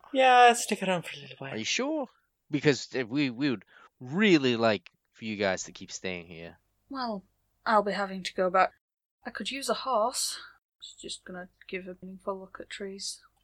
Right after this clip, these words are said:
Speaker 1: I, I mean, I would like an emergency horse
Speaker 3: <laughs>
Speaker 1: rather than a general day-to-day horse.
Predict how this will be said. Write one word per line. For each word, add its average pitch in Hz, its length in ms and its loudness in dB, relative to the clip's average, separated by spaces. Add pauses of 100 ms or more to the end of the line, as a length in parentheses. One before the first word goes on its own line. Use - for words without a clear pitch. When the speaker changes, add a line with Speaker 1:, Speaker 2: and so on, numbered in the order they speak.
(160)
Speaker 1:
I, - 140 -4 (440)
I 165 80 6
mean, 170 180 -4 (160)
I 185 120 8
would 202 200 0
like 208 160 8
an 185 100 2
emergency 175 680 6
horse 170 600 -2 (540)
Speaker 3:
<laughs> - 540 -2
Speaker 1:
rather 165 420 6
than 170 140 4
a 170 100 6
general 165 440 10
day-to-day 170 580 4
horse. 139 560 0